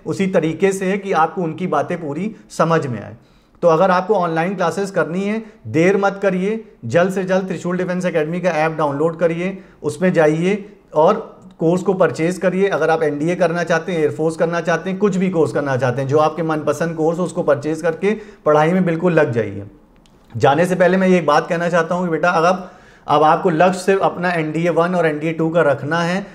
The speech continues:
जिससे कि आप एक बेहतर तरीके से एग्जाम दें और एग्जाम देने के बाद एसएसबी इंटरव्यू की भी तैयारी आपको करनी है। तो इन दोनों की तैयारी अगर आपको करनी है, त्रिशूल डिफेंस एकेडमी आपके साथ खड़ा है, आपकी हर हेल्प करने के लिए खड़ा हुआ है। कोर्सेज हमारे बहुत रीजनेबल रेट में हैं,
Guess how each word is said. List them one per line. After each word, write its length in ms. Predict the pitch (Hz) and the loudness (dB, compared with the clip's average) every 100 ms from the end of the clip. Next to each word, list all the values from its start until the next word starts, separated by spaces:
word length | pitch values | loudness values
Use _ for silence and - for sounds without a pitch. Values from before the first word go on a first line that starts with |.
| - | -10
जिससे 340 | 127 147 - 185 | -4 -4 -2 0
कि 120 | 180 | 2
आप 420 | 160 175 185 - - | 4 2 -2 -10 -6
एक 160 | 143 | -4
बेहतर 360 | 147 156 147 180 | -2 -2 -2 -2
तरीके 380 | 180 156 151 175 | 0 -2 -4 -6
से 140 | 175 | -4
एग्जाम 420 | 143 123 143 170 | -4 -2 -2 -2
दें 200 | 165 190 202 - - | -2 -4 -6 -10 -2
और 120 | 147 | 0
एग्जाम 360 | 151 139 156 170 | 2 2 0 0
देने 240 | 165 170 | -2 0
के 80 | 165 | 0
बाद 200 | 175 175 | 0 0
एसएसबी 380 | 165 139 131 170 | -2 -4 -2 -4
इंटरव्यू 380 | 156 156 151 | 0 0 0
की 120 | 151 151 | -4 -6
भी 80 | |
तैयारी 440 | 165 151 135 127 147 | -2 0 0 0 -2
आपको 340 | 123 - 175 220 - - | -2 -4 -6 -6 -6 0
करनी 320 | 147 135 127 | 0 0 -6
है। 160 | 92 - - | -8 -14 -10
तो 60 | 135 | -6
इन 140 | 151 | 0
दोनों 240 | 151 151 185 | 2 4 2
की 80 | 185 | 0
तैयारी 400 | 170 156 151 180 | 2 2 2 2
अगर 180 | 175 | 2
आपको 200 | 170 175 | 0 0
करनी 400 | 175 175 165 180 | -2 -2 -2 -2
है, 80 | 196 220 - | -4 -6 -10
त्रिशूल 300 | - 135 165 | -8 -4 -2
डिफेंस 280 | 170 170 170 | 0 -2 -2
एकेडमी 320 | 160 151 165 | 0 0 0
आपके 240 | 170 151 160 | -2 -2 0
साथ 280 | 160 151 - | 0 0 -2
खड़ा 220 | 123 147 | -2 0
है, 320 | 156 180 185 - 123 | -2 -4 -8 -6 -2
आपकी 280 | 147 165 | 0 -2
हर 220 | 139 170 180 | 0 2 2
हेल्प 300 | 127 175 180 | 0 -2 -2
करने 240 | 165 165 | -4 -4
के 60 | 170 | -6
लिए 100 | 165 | -6
खड़ा 220 | 165 147 | -2 0
हुआ 280 | 156 160 165 | 2 2 0
है। 160 | 185 - - | -4 -10 -8
कोर्सेज 340 | 156 147 185 180 | -2 -2 0 0
हमारे 260 | 170 170 | 2 2
बहुत 280 | 151 156 147 | 2 2 2
रीजनेबल 460 | 139 123 151 180 185 | -2 -2 2 4 4
रेट 220 | 180 165 | 2 0
में 100 | 180 | 0
हैं, 220 | 180 | 0